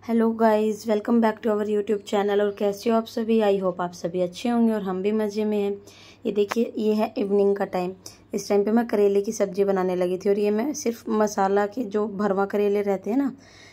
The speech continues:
इसमें प्याज टमाटर कुछ नहीं डाल रही मैं, सिर्फ only मसाला डलेगा इसके अंदर, सूखा पाउडर जो रहते हैं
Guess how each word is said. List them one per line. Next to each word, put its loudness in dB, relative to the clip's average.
इसमें 0
प्याज 4
टमाटर 2
कुछ -2
नहीं 0
डाल 4
रही -4
मैं, 0
सिर्फ -6
only 4
मसाला 0
डलेगा 0
इसके -2
अंदर, 0
सूखा -4
पाउडर 2
जो -2
रहते -2
हैं -2